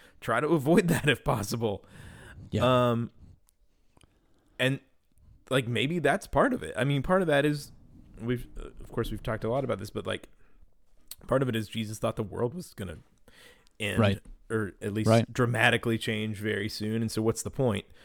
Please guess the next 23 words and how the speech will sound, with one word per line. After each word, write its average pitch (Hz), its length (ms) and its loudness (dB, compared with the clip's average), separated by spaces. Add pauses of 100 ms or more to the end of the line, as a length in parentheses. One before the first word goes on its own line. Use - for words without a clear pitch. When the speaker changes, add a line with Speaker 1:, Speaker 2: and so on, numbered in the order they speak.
(360)
Speaker 1:
Like, 87 220 -10 (140)
don't, 107 240 0 (440)
don't 120 160 6
get 123 100 6
married 120 360 6
and 117 100 0
don't 117 180 2
buy 120 140 0
any 117 120 2
green 113 220 2
bananas. 120 560 0 (720)
But 127 400 4 (1040)
also, 135 560 6
like, 131 640 0 (1120)
it's 120 220 -2
a 143 100 8
whole 156 220 2
lot 160 280 6
easier 113 640 0 (720)
to, 107 260 -4 (1800)
to 135 140 0
even 127 420 2
think 131 340 -2